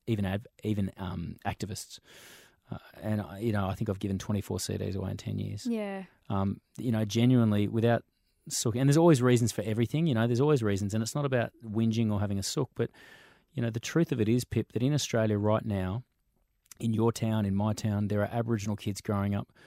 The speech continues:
Speaker 1: who genuinely don't know or are related to anybody who's ever finished school,
Speaker 2: Mm,
Speaker 1: who have
Speaker 2: that's
Speaker 1: ever gotten out of the poverty cycle. The only s-, the only kind of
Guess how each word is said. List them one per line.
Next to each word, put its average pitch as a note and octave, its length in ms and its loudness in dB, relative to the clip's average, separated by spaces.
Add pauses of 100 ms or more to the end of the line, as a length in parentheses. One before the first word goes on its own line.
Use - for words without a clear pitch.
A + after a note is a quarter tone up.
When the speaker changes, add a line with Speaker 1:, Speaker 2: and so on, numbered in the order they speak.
(140)
Speaker 1:
who A2+ 140 0
genuinely A2 600 4
don't G#2 360 0
know G#2+ 340 0
or G#2 200 -6
are G2+ 40 -4
related G2+ 360 -2
to - 120 -12
anybody G#2+ 380 -2
who's G2+ 240 -4
ever G#2 180 -6
finished G#2 300 -6
school, G#2+ 360 -8 (140)
Speaker 2:
Mm, G#3+ 400 -4 (120)
Speaker 1:
who A2 80 2
have A2 120 2
Speaker 2:
that's - 100 -12
Speaker 1:
ever A#2+ 200 4
gotten A2+ 260 0
out G#2+ 80 0
of G#2 60 -4
the G2+ 60 -8
poverty G2+ 260 -2
cycle. G2+ 280 -2
The G#2+ 120 -2
only D#3 400 2 (120)
s-, - 240 -6
the B2 120 2
only C#3+ 280 4
kind A#2+ 220 2
of G#2 80 -4